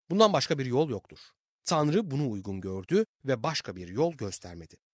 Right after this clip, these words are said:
Dünyadaki bu çöl hayatında, çöl yolculuğunda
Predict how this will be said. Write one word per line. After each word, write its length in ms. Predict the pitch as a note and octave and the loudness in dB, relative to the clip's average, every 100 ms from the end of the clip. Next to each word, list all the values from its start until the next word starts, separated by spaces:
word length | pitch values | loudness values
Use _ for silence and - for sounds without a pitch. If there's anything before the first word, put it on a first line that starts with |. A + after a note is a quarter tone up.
| _ - | _ -6
Dünyadaki 580 | D3 G#3 A3 A#3 A3 A3+ | 2 4 6 4 0 -4
bu 100 | A3 | -2
çöl 280 | - A#3 D3 | 2 2 2
hayatında, 680 | G#2+ A2+ G2+ - G2 C3+ F#3 | 0 0 0 -4 -4 -2 -2
çöl 260 | - G#3+ G#3+ | 4 6 8
yolculuğunda 760 | C#3+ A#2+ A2+ A2 G2+ G2+ C3 | 6 4 -2 -4 -4 0 0